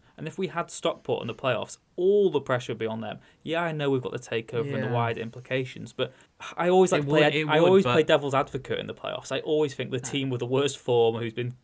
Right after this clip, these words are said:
Speaker 1: crap all season, is the team that will go
Speaker 2: Yeah.
Speaker 1: up.
Speaker 2: I get it, but I just think when I look at that squad, I mean, they, they had Alex Reid coming off the bench. I mean, what I would do to have Alex Reid in our attack right now. Paddy Madden, superb, I thought, when he came to the racecourse. John Rooney, you know, for all the,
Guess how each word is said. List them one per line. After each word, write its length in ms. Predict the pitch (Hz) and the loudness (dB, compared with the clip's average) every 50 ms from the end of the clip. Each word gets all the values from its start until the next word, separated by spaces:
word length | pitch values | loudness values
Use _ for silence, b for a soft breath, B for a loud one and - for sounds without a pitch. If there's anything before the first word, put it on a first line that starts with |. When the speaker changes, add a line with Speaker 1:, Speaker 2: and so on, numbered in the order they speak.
| _ _ _ | _ _ _
Speaker 1:
crap 300 | - - 127 117 120 - | -2 -2 -2 -2 0 -4
all 100 | 120 117 | -4 -4
season, 360 | - - 123 123 110 110 110 | -2 -2 -4 -4 -4 -6 -10
is 60 | 107 | -10
the 80 | 113 113 | -12 -14
team 200 | - - 123 117 | -10 -8 -8 -6
that 80 | 117 - | -6 -6
will 80 | - 156 | -4 -4
go 120 | 151 147 | -2 0
Speaker 2:
Yeah. 220 | 131 127 120 - | 0 0 0 -2
Speaker 1:
up. 180 | - - - - _ _ _ _ _ _ _ _ _ _ _ _ _ _ _ _ _ _ - | -6 -10 -14 -20 _ _ _ _ _ _ _ _ _ _ _ _ _ _ _ _ _ _ -6
Speaker 2:
I 80 | 147 | -4
get 180 | 139 185 185 170 | 0 0 2 2
it, 100 | 143 123 | 0 0
but 100 | 131 127 | 0 0
I 80 | 131 123 | 0 0
just 220 | 127 131 127 - | -2 -6 -6 -4
think 200 | - 131 127 123 | -4 -4 -4 -2
when 100 | 127 127 | -4 -4
I 40 | 127 | -2
look 200 | 131 135 127 - | -4 -4 -6 -4
at 40 | 123 | -6
that 160 | 120 110 - | -6 -6 -6
squad, 320 | - - - 131 131 123 | -12 -10 -6 -6 -4 -4
I 40 | 120 | -4
mean, 140 | 117 117 117 | -6 -6 -6
they, 80 | 120 | -8
they 140 | 117 120 139 | -6 -6 -6
had 100 | 135 135 | -2 0
Alex 380 | 135 123 123 123 120 120 - - | 0 0 0 -2 -4 -6 -8 -8
Reid 340 | 117 123 123 127 127 120 - | -6 -4 -4 -4 -4 -6 -8
coming 220 | - 113 110 107 | -8 -6 -6 -6
off 140 | 104 - - | -8 -8 -10
the 80 | 117 | -10
bench. 420 | 104 - 113 113 117 113 110 - - | -6 -4 -4 -4 -4 -6 -8 -10 -12
I 60 | 113 | -10
mean, 300 | 117 113 113 113 110 117 | -8 -8 -8 -8 -10 -8
what 140 | 123 127 101 | -6 -6 -4
I 120 | 113 117 | -4 -6
would 120 | 113 117 107 | -6 -6 -6
do 160 | 123 120 117 | -6 -6 -6
to 100 | - 117 | -6 -6
have 100 | 110 107 | -6 -4
Alex 320 | 110 110 113 98 104 - | -4 -4 -4 -8 -10 -12
Reid 280 | 110 113 117 123 123 120 | -10 -8 -6 -6 -6 -6
in 100 | 117 113 | -6 -6
our 140 | 107 107 107 | -6 -6 -8
attack 260 | 104 - 113 101 - | -8 -8 -10 -8 -6
right 220 | 110 110 101 104 | -8 -8 -6 -6
now. 220 | 110 107 107 104 - | -6 -8 -8 -10 -10
Paddy 280 | - - 120 113 117 113 | -4 -4 -4 -2 -2 -6
Madden, 560 | 113 113 113 117 113 113 110 107 104 104 101 - | -4 -4 -4 -4 -4 -6 -8 -8 -10 -10 -12 -14
superb, 600 | - - - 113 107 101 - - 110 113 117 104 | -16 -10 -8 -8 -8 -8 -8 -6 -4 -4 -2 -4
I 60 | 110 104 | -4 -8
thought, 180 | 107 107 104 | -8 -10 -10
when 80 | 104 107 | -10 -10
he 60 | 101 | -10
came 220 | 101 110 107 107 | -8 -8 -10 -8
to 80 | 104 107 | -8 -8
the 100 | 107 104 | -8 -6
racecourse. 580 | 107 107 104 101 - - 110 107 104 101 - B B B B B B B B B | -4 -6 -6 -6 -8 -8 -6 -6 -6 -8 -10 B B B B B B B B B
John 260 | - 123 113 113 113 113 | -2 -2 0 0 0 0
Rooney, 440 | 117 120 117 117 110 107 104 101 - - | 0 0 0 0 -2 -4 -6 -6 -8 -10
you 80 | 104 101 | -10 -10
know, 80 | 101 | -10
for 240 | 101 - 117 113 110 | -10 -8 -6 -4 -4
all 300 | 110 110 110 120 120 123 | -2 -2 -2 -2 -2 -2
the, 240 | 113 107 110 101 | -2 -2 -2 -4